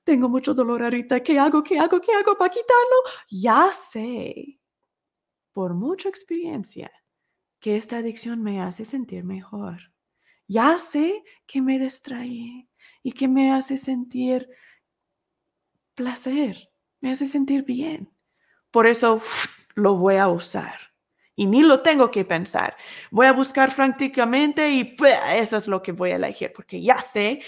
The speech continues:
que eso es lo que sirve. Entonces, si hacemos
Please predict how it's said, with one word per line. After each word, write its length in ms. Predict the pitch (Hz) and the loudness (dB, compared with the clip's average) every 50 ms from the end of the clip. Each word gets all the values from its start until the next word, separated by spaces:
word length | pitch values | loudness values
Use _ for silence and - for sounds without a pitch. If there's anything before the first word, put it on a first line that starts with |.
| - - - | -20 -14 -8
que 80 | - 196 | -6 -4
eso 100 | 190 185 | -4 -2
es 80 | 180 190 | -4 -2
lo 100 | 170 170 | -4 -4
que 140 | 175 - 196 | -4 -6 -6
sirve. 560 | 208 - 320 320 269 190 - - - - _ _ _ _ _ _ _ _ _ _ _ _ _ _ _ _ _ - | 0 2 2 4 2 0 -4 -6 -8 -8 _ _ _ _ _ _ _ _ _ _ _ _ _ _ _ _ _ -2
Entonces, 460 | 262 254 262 277 294 294 294 311 302 | -2 0 2 2 2 2 0 -2 -2
si 80 | - 302 | 0 -2
hacemos 420 | 294 269 - 302 311 320 302 | -2 0 0 -2 -2 -2 -2